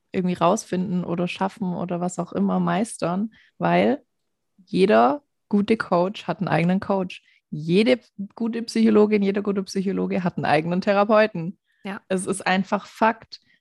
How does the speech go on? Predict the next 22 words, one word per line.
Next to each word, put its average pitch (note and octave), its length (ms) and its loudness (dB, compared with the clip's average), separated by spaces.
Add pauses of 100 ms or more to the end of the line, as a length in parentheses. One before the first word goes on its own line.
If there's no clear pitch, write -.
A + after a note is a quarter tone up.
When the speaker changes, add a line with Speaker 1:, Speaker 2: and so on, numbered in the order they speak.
Speaker 1:
weil F3 120 0
diese F#3+ 280 0
Leute F#3 460 0
wissen, G#3 680 0 (120)
wie E3+ 200 -6
viel G#3+ 560 0
einem F3+ 360 4
das E3 180 0
bringt, G3+ 840 0 (600)
jemand F3+ 260 2
anderen G#3+ 260 2
zu G#3+ 180 -2
haben, G3+ 360 0
der F#3 320 0
mal F3 500 -2 (360)
von F#3 200 -2
außen A3+ 800 0
auf F#3+ 260 -2
dein G3 680 -2 (560)
Big G3+ 220 0
Picture A3 420 -2
schaut. A3 520 -4